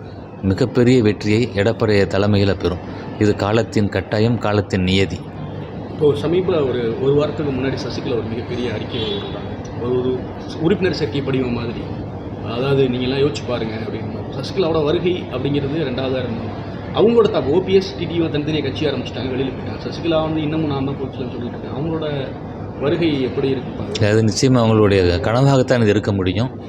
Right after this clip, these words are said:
Speaker 1: பார்த்தீங்கன்னா, இந்த இயக்கத்தோட இது பார்த்தீங்கன்னா, புரட்சி தலைவர்கள் இயக்கத்தை தொடங்கும் பொழுது தனியா தொடங்கல, ஒரு தொண்டர் தொடங்கிய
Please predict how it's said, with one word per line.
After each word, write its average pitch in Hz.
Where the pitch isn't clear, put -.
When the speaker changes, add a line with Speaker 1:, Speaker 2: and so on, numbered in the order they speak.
Speaker 1:
பார்த்தீங்கன்னா, 131
இந்த 110
இயக்கத்தோட 143
இது 120
பார்த்தீங்கன்னா, 107
புரட்சி 120
தலைவர்கள் 113
இயக்கத்தை 113
தொடங்கும் 110
பொழுது 98
தனியா 156
தொடங்கல, 101
ஒரு 107
தொண்டர் 151
தொடங்கிய 120